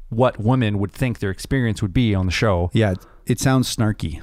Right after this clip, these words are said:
Speaker 1: Yeah, it's snarky. I mean, this is obviously, it's an important issue to address 'cause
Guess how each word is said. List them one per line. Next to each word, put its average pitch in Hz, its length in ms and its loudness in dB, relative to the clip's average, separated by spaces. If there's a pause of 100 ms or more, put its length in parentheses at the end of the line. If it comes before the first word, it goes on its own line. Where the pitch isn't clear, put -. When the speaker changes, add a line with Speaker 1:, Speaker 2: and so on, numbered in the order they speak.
Speaker 1:
Yeah, 95 320 2
it's - 220 -2
snarky. 95 340 -2 (560)
I 156 60 2
mean, 151 140 4
this 165 140 4
is 156 160 2
obviously, 120 880 2
it's 151 160 2
an 165 80 4
important 175 680 0 (300)
issue 110 520 2 (140)
to 123 120 0
address 104 340 0
'cause 117 140 -2